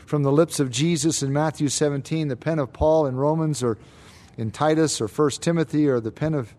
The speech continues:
Peter. May we hear and understand, and may we place our representing Christ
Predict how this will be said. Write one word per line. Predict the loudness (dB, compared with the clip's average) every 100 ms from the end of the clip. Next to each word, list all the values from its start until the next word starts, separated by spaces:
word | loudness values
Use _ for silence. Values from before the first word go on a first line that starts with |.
| -10
Peter. | -2 -2 -2 -4 -10 -20 -20 -20 -20 -20 _ -20 -20 -12
May | -6 -2
we | -2
hear | -2 0 4 4 0 -4 -10
and | -8
understand, | -6 -6 -6 -2 -2 -2 -4 -8 -16 -20 -20 -20 -20 -20 -20 -20 -20 -18 -8
and | -2
may | 0 4
we | 2 2
place | -4 0 0 0 -4 -8 -8 -8 -10 -18 -20 -20 -20 -20 -20 -20 -8
our | -2 0 2 0
representing | 0 0 0 -2 -2 -2 -2 -4
Christ | -6 -6 -4 -4 -6 -14 -20